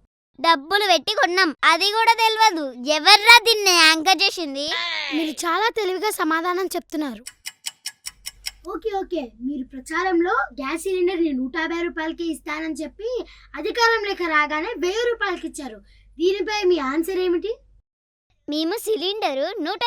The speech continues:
Speaker 1: యాభై రూపాయలకే ఇస్తామని చెప్తున్నాం, కానీ జనాలు అందులో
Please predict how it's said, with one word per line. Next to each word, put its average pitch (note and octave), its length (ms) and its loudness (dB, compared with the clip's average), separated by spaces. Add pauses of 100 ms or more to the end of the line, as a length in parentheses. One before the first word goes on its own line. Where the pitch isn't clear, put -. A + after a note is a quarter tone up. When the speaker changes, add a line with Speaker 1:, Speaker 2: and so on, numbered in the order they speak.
(100)
Speaker 1:
యాభై A4+ 320 2
రూపాయలకే A4+ 480 -2
ఇస్తామని B4 360 -2
చెప్తున్నాం, D#4+ 360 -10 (460)
కానీ B4 200 2 (100)
జనాలు F#4+ 380 0 (220)
అందులో A4 200 -2